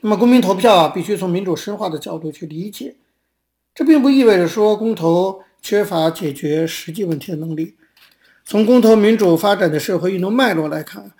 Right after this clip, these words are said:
公投的实践经验其实多源于政治、经济和社会问题的迫切性，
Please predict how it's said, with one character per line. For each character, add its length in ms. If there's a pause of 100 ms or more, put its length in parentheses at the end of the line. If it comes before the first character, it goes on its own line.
(180)
公 220
投 120
的 120
实 180
践 180
经 220
验 240
其 180
实 160
多 160
源 220
于 180
政 300
治、 240
经 260
济 240 (240)
和 280
社 200
会 140
问 160
题 140
的 80
迫 200
切 140
性， 220